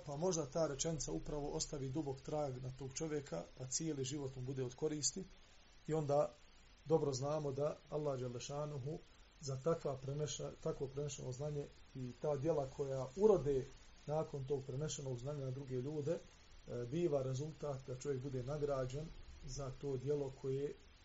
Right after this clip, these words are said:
koje bude, e, povod njegovog govora da se, da se uradi.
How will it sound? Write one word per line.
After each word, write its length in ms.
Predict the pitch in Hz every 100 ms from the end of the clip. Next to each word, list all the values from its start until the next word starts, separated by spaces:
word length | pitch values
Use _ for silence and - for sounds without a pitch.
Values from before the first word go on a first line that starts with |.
| - - - - -
koje 160 | 135
bude, 300 | 127 139 131
e, 80 | 131 - - 120 -
povod 400 | - 151 151 135
njegovog 340 | 131 131 123 113
govora 340 | 127 123 127
da 120 | 123
se, 200 | - - -
da 80 | 127
se 160 | - 127
uradi. 300 | 120 98